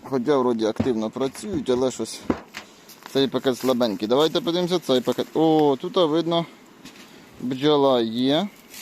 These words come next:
Бджола будує в нас ось вощинку. Ось наша вощинка.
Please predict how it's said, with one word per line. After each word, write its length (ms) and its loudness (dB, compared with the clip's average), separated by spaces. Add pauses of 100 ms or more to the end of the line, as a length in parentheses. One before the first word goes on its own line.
(160)
Бджола 560 2
будує 540 -4
в 40 -2
нас 240 -4
ось 140 -12
вощинку. 1000 -4 (3250)
Ось 140 -8
наша 360 -2
вощинка. 760 -2